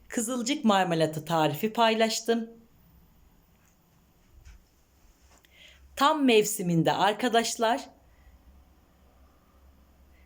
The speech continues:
Videomu sonuna kadar mutlaka izleyin.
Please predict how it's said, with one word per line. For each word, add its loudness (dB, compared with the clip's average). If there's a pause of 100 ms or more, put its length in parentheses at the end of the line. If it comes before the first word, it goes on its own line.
(760)
Videomu 4
sonuna 2
kadar 2
mutlaka 0
izleyin. -2